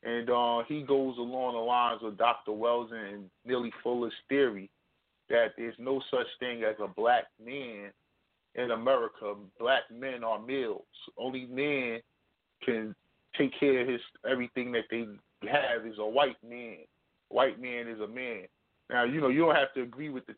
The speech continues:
theory, but the logic behind it, you know what I'm saying, it kinda makes a little bit of sense, and it gets to where these kids' mindset is.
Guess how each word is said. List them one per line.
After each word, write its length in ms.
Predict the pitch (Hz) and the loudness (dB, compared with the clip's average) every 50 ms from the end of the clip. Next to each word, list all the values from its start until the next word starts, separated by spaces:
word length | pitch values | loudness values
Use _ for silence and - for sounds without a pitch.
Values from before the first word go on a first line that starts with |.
| _ | _
theory, 240 | - 151 151 135 123 | 0 2 2 2 2
but 240 | 117 110 120 - - | 0 0 -2 -2 -2
the 60 | 110 | -2
logic 480 | 107 110 127 139 147 147 139 123 131 - _ | 0 4 4 4 4 4 2 -2 -8 -10 _
behind 440 | 117 120 - 147 151 151 139 127 110 | -8 -8 -6 -4 -4 -6 -6 -6 -10
it, 160 | 110 95 87 _ _ | -14 -16 -16 _ _
you 120 | 127 135 | -12 -10
know 100 | 131 127 | -8 -8
what 60 | 117 117 | -8 -8
I'm 60 | 110 - - | -10 -12 -12
saying, 200 | 131 123 120 117 | -10 -8 -8 -8
it 60 | 107 - - | -10 -10 -8
kinda 300 | - 139 135 131 123 117 120 | -6 -4 -4 -4 -4 -6 -6
makes 360 | 120 127 123 120 107 - - - - - _ _ _ _ _ _ _ _ - | -6 -4 -6 -6 -6 -8 -12 -14 -14 -18 _ _ _ _ _ _ _ _ -4
a 20 | - | 0
little 280 | 120 131 143 143 139 | 4 4 6 6 6
bit 160 | 123 127 120 117 | 4 4 2 2
of 60 | 107 - - | 0 0 0
sense, 180 | 160 151 131 - | 2 2 2 2
and 100 | 123 117 | -2 -4
it 100 | 113 110 | -4 0
gets 180 | 120 135 135 - - | 2 2 2 2 0
to 80 | - 135 | 0 2
where 480 | 120 117 117 117 127 135 135 131 123 120 | 2 2 0 2 4 4 6 6 4 2
these 180 | 131 139 131 - - - | 0 -2 -4 -6 -6 -2
kids' 240 | - 143 131 120 113 | 0 0 0 0 -2
mindset 640 | 117 127 135 139 139 135 - - - 135 120 117 131 | -2 2 4 4 4 4 2 0 0 2 2 4 4
is. 300 | 156 160 135 113 - | 4 4 4 2 0